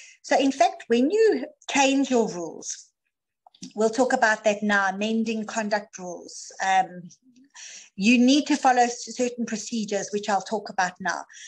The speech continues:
But before I do that, if we talk about a conflict, what if, what if the management rules and the conduct rules are, are conflicted? Well, then your management rules will always supersede that. What if your management rules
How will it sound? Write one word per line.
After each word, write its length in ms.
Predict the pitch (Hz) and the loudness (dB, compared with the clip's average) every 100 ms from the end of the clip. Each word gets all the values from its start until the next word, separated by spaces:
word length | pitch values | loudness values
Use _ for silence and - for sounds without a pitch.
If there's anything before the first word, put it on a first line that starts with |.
| - | -4
But 100 | 240 | 0
before 340 | 262 254 339 415 | 0 2 4 4
I 100 | 262 | 2
do 260 | 190 233 | 0 0
that, 240 | 220 180 - | 2 2 0
if 160 | - | -8
we 80 | 294 | -6
talk 200 | 294 - | -4 -4
about 240 | 247 330 208 | 0 0 0
a 40 | |
conflict, 720 | 208 - 285 277 - - - | -8 -4 -2 -4 -8 -16 -4
what 120 | 233 | 0
if, 100 | 320 339 | 2 2
what 160 | 277 | 0
if 100 | 339 349 | 2 2
the 80 | |
management 680 | 240 226 233 254 - 247 233 | 4 4 4 2 -4 -6 -4
rules 580 | 226 240 240 247 233 - - _ - - _ 233 | 0 2 0 -4 -8 -16 -20 _ -20 -20 _ 0
and 440 | 233 226 226 226 - | 2 2 0 -4 -6
the 80 | 233 | -6
conduct 600 | - 262 254 240 - 208 | -2 0 0 -2 -6 -10
rules 680 | 220 220 220 214 214 - _ _ _ | -6 -4 -6 -8 -14 -20 _ _ _
are, 400 | 226 226 220 220 233 | 4 6 4 2 -2
are 140 | 220 | -4
conflicted? 880 | - 240 202 - 240 - - 180 - - - - - - _ _ _ _ 254 | -2 -4 -4 -8 -10 -10 -10 -10 -10 -18 -20 -20 -20 -20 _ _ _ _ 2
Well, 280 | 269 277 | 4 2
then 380 | 214 285 320 339 | 0 0 2 2
your 160 | 262 262 | 2 2
management 840 | 240 240 247 277 269 - 254 233 | 2 2 2 -2 -8 -8 -8 -6
rules 520 | 208 214 202 202 - - | -6 -2 -2 -4 -8 -8
will 160 | 214 226 | -8 0
always 460 | 262 269 254 240 - | 0 2 0 0 -8
supersede 560 | 233 226 - - 196 - | -10 -10 -16 -20 -20 -12
that. 220 | 180 - - _ _ _ _ - | -12 -12 -20 _ _ _ _ -2
What 120 | 339 | 0
if 140 | 403 | 2
your 100 | 403 | 0
management 840 | 254 226 262 311 311 - 233 214 | 2 2 2 2 -4 -8 -8 -8
rules 400 | 175 165 175 254 | -16 -14 -12 -12